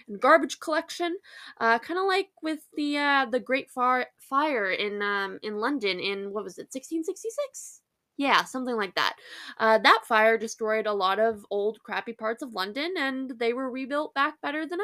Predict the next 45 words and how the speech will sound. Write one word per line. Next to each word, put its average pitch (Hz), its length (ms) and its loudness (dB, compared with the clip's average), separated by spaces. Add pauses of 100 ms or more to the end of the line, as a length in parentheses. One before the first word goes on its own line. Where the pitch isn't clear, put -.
(100)
ever. - 240 -4 (140)
And 240 180 -6
the 269 60 -4
same 311 220 -6
thing 311 140 -8
happened 320 260 -6
in 302 80 -4
Lisbon, 277 280 -2
although 196 280 0
a - 20 0
lot 240 240 2
more 254 100 -4
people 220 280 -10
died 185 260 4
in 175 80 -8
this 180 140 -12
quake 160 360 -8
than 196 240 -4
the, 190 200 -2
uh, 170 200 0 (800)
the 240 360 8
Great 226 200 4
Fire 214 200 4
of 196 100 0
London, 180 340 -4
but, 196 200 0 (240)
you 440 140 0
know. - 680 -4
<laughs> - 60 -20 (800)
Now, 262 360 6
because 339 340 0
Maria's 392 260 2
dad 240 200 4
was 240 100 0
so 220 120 -2
heavily 220 360 0
traumatized 233 800 -2
by 254 120 -2
this 254 160 -6
quake, 262 260 -6
he 254 180 -8
only 330 300 -2
gave 277 200 -4
the 262 60 -6
Marquis 240 400 -2